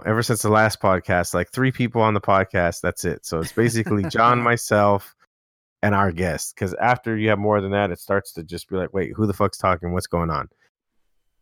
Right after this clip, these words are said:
Speaker 1: But
Speaker 2: Right.
Speaker 1: that one, we might have to make an exception, 'cause it's gonna get rowdy, and
Speaker 2: It's
Speaker 1: we need, we need some different opinions on
Speaker 2: It's
Speaker 1: here.
Speaker 2: gonna be good.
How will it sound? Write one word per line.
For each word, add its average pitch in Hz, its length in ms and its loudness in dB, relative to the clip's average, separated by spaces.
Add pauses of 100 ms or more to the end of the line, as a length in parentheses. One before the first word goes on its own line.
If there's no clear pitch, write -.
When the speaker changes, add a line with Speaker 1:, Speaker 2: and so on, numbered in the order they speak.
(180)
Speaker 1:
But 117 220 6
Speaker 2:
Right. - 80 -16
Speaker 1:
that 160 240 10
one, 180 220 8
we 151 100 6
might 131 200 6
have 127 160 4
to 120 80 0
make 113 220 2
an 104 100 2
exception, 104 600 0
'cause 85 280 -2
it's 107 160 0
gonna 123 220 2
get 110 120 4
rowdy, 82 480 0 (220)
and 90 160 -4
Speaker 2:
It's 98 80 0
Speaker 1:
we 101 40 0
need, 107 360 0
we 107 200 0
need 117 220 2
some 104 200 -2
different 101 340 0
opinions 82 580 -2
on 78 200 -6
Speaker 2:
It's 65 120 -10
Speaker 1:
here. - 100 -16
Speaker 2:
gonna 143 260 -12
be 160 120 -10
good. 143 560 -10